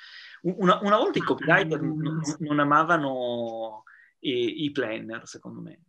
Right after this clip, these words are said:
Speaker 1: Eh, e, e, e conosco tante agenzie ancora oggi che
Speaker 2: Mm.
Speaker 1: non hanno planner in casa.
Speaker 2: Allora, io su questo in realtà devo dirti che sono sempre stato molto allineato.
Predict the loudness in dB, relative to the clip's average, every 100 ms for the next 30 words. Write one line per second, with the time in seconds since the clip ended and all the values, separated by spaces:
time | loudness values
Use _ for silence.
0 | _ _ _ -18 _ _ -12 -4 0 2
1 | 4 2 2 -2 -2 -2 -2 0 0 0
2 | -2 -2 -2 -2 -2 0 0 0 0 -2
3 | -10 -8 -6 -6 -6 -10 -10 -10 -14 -8
4 | -6 -6 -10 -20 _ -20 _ _ _ _
5 | 0 2 4 2 2 4 6 6 4 2
6 | 2 2 2 2 0 2 0 0 -4 -4
7 | -2 -2 0 -2 -4 -2 -2 -2 -4 -4
8 | -2 -2 -2 -2 -2 -2 -4 -6 -8 -10